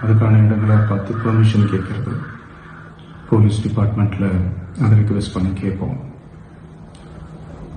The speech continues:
ஆனா நடக்கக்கூடாதது நடந்துருச்சு. ஆனா மனுஷன் தானே, அந்த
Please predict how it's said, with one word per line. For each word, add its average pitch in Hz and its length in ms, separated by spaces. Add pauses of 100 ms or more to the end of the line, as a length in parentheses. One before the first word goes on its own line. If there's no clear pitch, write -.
(1400)
ஆனா 101 140 (4000)
நடக்கக்கூடாதது 107 760 (400)
நடந்துருச்சு. 90 520 (3250)
ஆனா 117 120 (120)
மனுஷன் 110 360
தானே, 98 180 (640)
அந்த 104 100